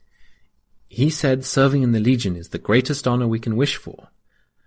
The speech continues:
that fighting infidels would bring coin to our names. But, Father, fighting bankrupted you. You chose gold and received dishonor. How can both be true? Was it because of grandfather?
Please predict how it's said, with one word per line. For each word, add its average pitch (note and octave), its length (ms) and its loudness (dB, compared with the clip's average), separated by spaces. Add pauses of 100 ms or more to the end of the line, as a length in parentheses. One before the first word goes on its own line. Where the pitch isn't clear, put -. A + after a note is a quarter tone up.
(140)
that - 280 -4
fighting B2 380 0
infidels G2+ 640 -2
would F#2 200 -8
bring G#2 260 0
coin C3+ 340 0
to A2 100 -2
our F2+ 140 -4
names. E2 480 -10 (240)
But, A#2 240 -2 (260)
Father, C#3+ 520 0 (760)
fighting C#3+ 440 0
bankrupted C3+ 640 -2
you. - 200 -20 (720)
You C3+ 120 0
chose D3+ 320 0
gold A2+ 640 0
and A2+ 120 0
received A#2 360 0
dishonor. A#2 580 -2 (760)
How D#3 200 0
can D3+ 240 0
both C#3+ 280 0
be C3 100 0
true? G#2+ 520 -2 (600)
Was A#2 160 -2
it C#3 80 -2
because C#3 300 0
of C3+ 140 0
grandfather? F#2+ 760 0